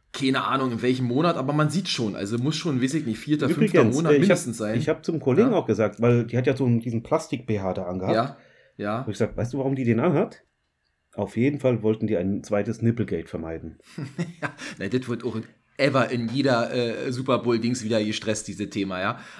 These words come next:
Speaker 1: Aber das hat natürlich dann vielleicht jetzt im Nachgang auch ein bisschen erklärt, warum sie jetzt nicht völlig, äh, durchgedreht ist da auf der Bühne. Aber, ähm, ja, also insofern, es war okay.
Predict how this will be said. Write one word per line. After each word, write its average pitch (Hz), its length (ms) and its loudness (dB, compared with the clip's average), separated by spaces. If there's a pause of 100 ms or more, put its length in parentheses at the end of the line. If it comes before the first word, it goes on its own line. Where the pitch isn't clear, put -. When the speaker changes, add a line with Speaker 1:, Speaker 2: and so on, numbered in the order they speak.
(100)
Speaker 1:
Aber 131 420 4 (240)
das 147 180 0
hat 160 140 0
natürlich 160 300 2
dann 147 160 0
vielleicht 135 220 0
jetzt 131 200 -2
im 120 100 0
Nachgang 120 380 -2
auch 113 80 -8
ein 117 80 -6
bisschen 127 260 -2
erklärt, 123 380 -4
warum 123 220 -2
sie 117 60 0
jetzt 113 140 -2
nicht 104 160 -6
völlig, 135 480 0
äh, 123 100 -4
durchgedreht 113 560 -2
ist 104 180 -6
da 104 60 0
auf 98 180 -4
der 104 100 0
Bühne. 101 400 -2
Aber, 117 440 0 (360)
ähm, 123 440 -2 (200)
ja, 101 340 2 (120)
also 151 220 0
insofern, 202 720 0 (120)
es 160 200 0
war 208 220 2
okay. 208 580 0